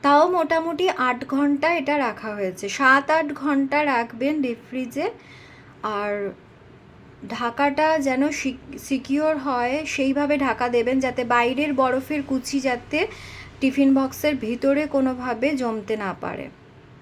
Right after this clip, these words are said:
এবার, আহ, অল্প একটু আমের কুচি দিয়ে গার্নিশ করলাম, ব্যাস রেডি। এবার শুধু মুখে পড়বার পালা।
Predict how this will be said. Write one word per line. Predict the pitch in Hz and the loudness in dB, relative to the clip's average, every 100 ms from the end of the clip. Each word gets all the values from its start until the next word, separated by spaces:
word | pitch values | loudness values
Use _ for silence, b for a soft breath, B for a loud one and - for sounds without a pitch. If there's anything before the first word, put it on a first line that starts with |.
| - - B B B B B B B - - - - - - - - - - | -20 -20 B B B B B B B -20 -20 -20 -20 -20 -20 -20 -20 -8 2
এবার, | 277 269 294 285 | 4 4 4 4
আহ, | 269 262 254 247 247 | 2 2 0 0 0
অল্প | 254 262 294 | 0 0 0
একটু | 294 277 302 | 0 0 0
আমের | 294 254 254 269 | 2 2 0 -2
কুচি | 269 262 - 277 | -2 -6 -2 -2
দিয়ে | 269 269 277 330 480 - - - 226 | 0 0 0 0 -2 -4 -20 -10 -2
গার্নিশ | 226 208 208 196 | -2 -2 -6 -10
করলাম, | - 196 180 175 175 185 - - - - - - - - - B B B - | -8 -6 -6 -8 -12 -14 -20 -20 -20 -20 -20 -20 -20 -20 -20 B B B -10
ব্যাস | 208 180 165 - | -6 -6 -8 -8
রেডি। | 220 240 226 269 370 440 B B B B | -2 -2 0 0 0 -2 B B B B
এবার | 208 226 233 | -4 -2 -2
শুধু | 233 240 311 | -2 -4 0
মুখে | 269 226 - 233 | 0 -2 -4 -4
পড়বার | 220 202 196 233 | -2 -2 -2 -4
পালা। | 262 208 165 | -4 -6 -6